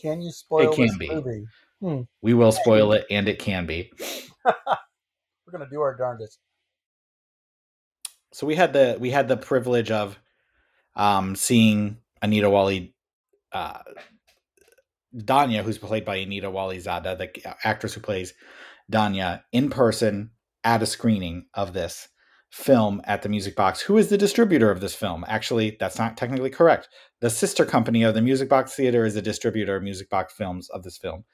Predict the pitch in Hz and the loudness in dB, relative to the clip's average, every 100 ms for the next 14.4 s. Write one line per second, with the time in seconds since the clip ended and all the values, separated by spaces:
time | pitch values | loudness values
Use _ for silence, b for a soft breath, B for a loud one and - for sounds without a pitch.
0 | _ _ _ _ _ - 117 117 113 110 | _ _ _ _ _ -2 2 4 4 4
1 | 110 104 104 110 123 131 110 104 104 113 | 2 2 0 0 2 4 2 2 -2 -4
2 | 110 98 95 _ - 87 92 90 95 85 | -4 -4 -4 _ -6 -4 -4 -6 -10 -10
3 | 104 117 110 139 165 113 101 76 - - | -12 -8 -6 -2 -2 -2 -6 -10 -14 -20
4 | _ _ _ _ _ - 104 104 101 117 | _ _ _ _ _ -10 -2 -2 0 -2
5 | 110 107 110 95 - _ - _ _ - | 0 0 -2 -4 -8 _ -20 _ _ -20
6 | - b b b b b - 104 104 104 | -20 b b b b b -2 0 2 0
7 | 101 101 101 - _ _ _ _ _ _ | -2 -4 -8 -14 _ _ _ _ _ _
8 | _ _ 135 143 196 220 185 - 170 156 | _ _ -6 0 2 2 -2 -2 -2 -2
9 | 131 123 110 - 123 123 117 110 110 _ | 2 2 2 -2 -4 0 2 0 -2 _
10 | _ _ _ _ _ _ - 117 147 139 | _ _ _ _ _ _ -14 0 2 4
11 | 143 135 113 107 101 113 127 147 190 160 | 2 2 2 2 2 2 0 2 2 4
12 | 156 160 139 123 123 120 - 131 127 _ | 2 2 2 4 2 -2 -6 -6 -6 _
13 | 127 123 117 139 135 127 123 117 117 113 | -4 -2 -2 -4 0 0 0 -2 0 0
14 | 104 98 92 87 | -2 -4 -4 -6